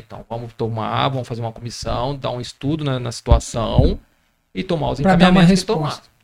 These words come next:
Speaker 2: Agora a pergunta que não quer calar, a gente falou da sociedade
Speaker 1: Hum.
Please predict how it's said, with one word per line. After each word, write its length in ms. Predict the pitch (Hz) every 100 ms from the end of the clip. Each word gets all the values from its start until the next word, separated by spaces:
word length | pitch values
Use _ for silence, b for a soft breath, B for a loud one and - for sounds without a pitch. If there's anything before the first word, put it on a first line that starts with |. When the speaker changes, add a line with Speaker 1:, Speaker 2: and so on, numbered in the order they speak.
| _ _ -
Speaker 2:
Agora 280 | 170 180 202
a 40 |
pergunta 440 | 180 208 190 208 -
que 100 | 214
não 80 | 202
quer 160 | 190
calar, 320 | 180 214 151 139
a 60 |
gente 220 | 151 156
falou 200 | - 180
da 140 | 170 175
sociedade 960 | - 170 202 190 156 160 190 214 233 262 -
Speaker 1:
Hum. 240 | 143 139